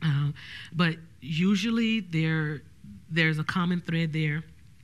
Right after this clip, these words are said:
And like I say, D S S doesn't go in and, and take people kids just because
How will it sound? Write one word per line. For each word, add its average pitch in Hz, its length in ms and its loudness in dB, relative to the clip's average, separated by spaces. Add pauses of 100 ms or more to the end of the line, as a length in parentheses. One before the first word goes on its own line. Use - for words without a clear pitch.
(580)
And 160 120 4
like 160 160 4
I 156 60 2
say, 143 240 -4 (280)
D 165 100 4
S 170 140 2
S 180 140 -2
doesn't 175 220 -2
go 185 180 0
in 180 320 0 (220)
and, 175 160 -2
and 170 140 0
take 165 200 -4
people 170 220 -6
kids 160 240 -2
just 165 160 -4
because 156 360 -2